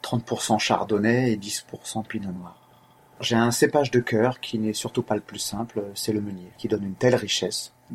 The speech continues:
La région est, il me semble, moins propice au pinot noir, qui mérite des attentions toutes particulières, notamment,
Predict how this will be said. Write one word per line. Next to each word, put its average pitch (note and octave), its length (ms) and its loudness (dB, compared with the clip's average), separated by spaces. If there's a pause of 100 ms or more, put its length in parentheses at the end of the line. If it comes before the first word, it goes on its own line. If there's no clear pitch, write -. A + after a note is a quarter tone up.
(100)
La A#2 280 4
région D3+ 420 8
est, B2+ 300 8
il A#2+ 260 6
me A#2+ 140 8
semble, C3+ 240 6
moins C3 240 6
propice - 500 2
au B2+ 60 4
pinot B2 300 2
noir, G#2 400 4
qui - 180 -6
mérite G#2 320 0
des G2+ 160 0
attentions G#2+ 420 -2
toutes - 200 -10
particulières, G2+ 680 0
notamment, F#2+ 720 -8